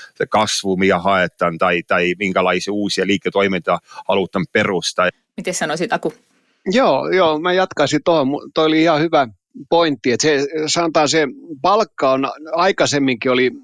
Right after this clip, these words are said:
Speaker 3: se oli vielä tärkeämpi se palkka parikymmentä vuotta sitten, koska silloin,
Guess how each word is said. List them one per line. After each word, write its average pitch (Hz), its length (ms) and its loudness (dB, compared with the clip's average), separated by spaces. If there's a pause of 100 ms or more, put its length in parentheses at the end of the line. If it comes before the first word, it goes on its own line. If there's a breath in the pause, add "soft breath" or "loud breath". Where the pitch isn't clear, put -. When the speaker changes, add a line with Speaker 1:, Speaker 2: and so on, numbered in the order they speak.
(420)
Speaker 3:
se 151 60 0
oli 143 80 4
vielä 185 260 4
tärkeämpi 113 500 -6
se 120 180 -6
palkka 127 440 0 (560)
parikymmentä 131 480 0
vuotta 120 300 0
sitten, 131 460 0
koska 120 340 -4
silloin, 123 380 0